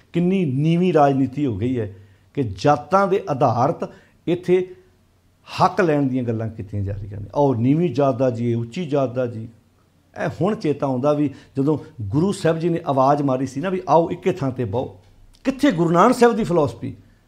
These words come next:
ਕਿ ਭਾਈ ਲਾਲੋ ਦੇ ਘਰ ਜਾਣਾ, ਇਕੱਠੇ ਬੈਠ ਕੇ ਪ੍ਰਸ਼ਾਦਾ ਪਾਣੀ ਛਕਣਾ। ਇਹ ਅੱਜ ਸੰਗਤ ਵਿੱਚ ਜਦੋਂ ਅਸੀਂ ਬੈਠ ਕੇ ਪ੍ਰਸ਼ਾਦਾ ਛਕਦੇ ਸਾਨੂੰ ਆਮ ਗੱਲ ਲੱਗਦੀ ਹੈ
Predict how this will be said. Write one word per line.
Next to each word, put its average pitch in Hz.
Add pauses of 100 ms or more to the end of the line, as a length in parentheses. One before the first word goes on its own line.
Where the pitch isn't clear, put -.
(600)
ਕਿ -
ਭਾਈ 160
ਲਾਲੋ 170
ਦੇ 208
ਘਰ 165
ਜਾਣਾ, 165
ਇਕੱਠੇ 208
ਬੈਠ 160
ਕੇ 170
ਪ੍ਰਸ਼ਾਦਾ 143
ਪਾਣੀ 147
ਛਕਣਾ। 123 (560)
ਇਹ 269 (380)
ਅੱਜ 214
ਸੰਗਤ 214
ਵਿੱਚ 254
ਜਦੋਂ 240
ਅਸੀਂ 196
ਬੈਠ 165
ਕੇ 202
ਪ੍ਰਸ਼ਾਦਾ 196
ਛਕਦੇ 208
ਸਾਨੂੰ 233
ਆਮ 196
ਗੱਲ 196
ਲੱਗਦੀ 175
ਹੈ 143